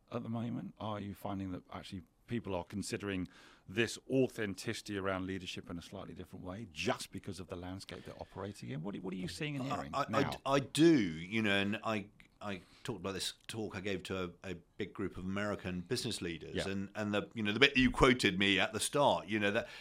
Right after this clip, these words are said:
Speaker 2: that, that sort of, that bit of my narrative, you know, that they were at, they were all over, they completely agreed with. So, so I think there's a, you know, there is an itch amongst business leaders that, you know, th-, there's a problem here. We're in a very contested world.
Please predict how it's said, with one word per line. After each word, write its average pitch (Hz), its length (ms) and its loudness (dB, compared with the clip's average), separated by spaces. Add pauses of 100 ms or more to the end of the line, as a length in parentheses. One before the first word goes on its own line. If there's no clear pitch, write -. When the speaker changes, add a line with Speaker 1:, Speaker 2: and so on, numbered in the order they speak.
(120)
Speaker 2:
that, 123 220 -4
that 113 240 4
sort 110 180 2
of, 92 140 0
that - 260 -2
bit 113 200 4
of 95 120 2
my 95 220 2
narrative, 104 840 2
you 110 100 0
know, 101 160 2
that 110 220 -2
they 117 120 6
were 113 120 4 (120)
at, 120 160 -4
they 120 120 0
were 123 100 4
all 123 280 0
over, 117 320 0
they 82 160 -6
completely 107 600 -8
agreed 104 400 -8
with. - 280 -16 (440)
So, 117 340 6
so - 180 2
I - 20 4
think 175 220 0
there's 123 160 2
a, 113 100 0
you 127 100 -2
know, 113 60 2
there 120 180 4
is 147 120 4
an 165 140 2 (100)
itch - 640 0 (160)
amongst 104 760 -4
business 85 420 -2
leaders 82 540 -8
that, 90 260 -4
you 98 100 -8
know, 87 80 -4
th-, 92 240 -4
there's 92 200 -2
a 85 40 -2
problem 104 460 -2
here. 92 320 -2
We're 85 360 -2
in 90 120 -6
a 85 60 -6
very 104 200 2
contested 85 600 -6
world. 78 420 -10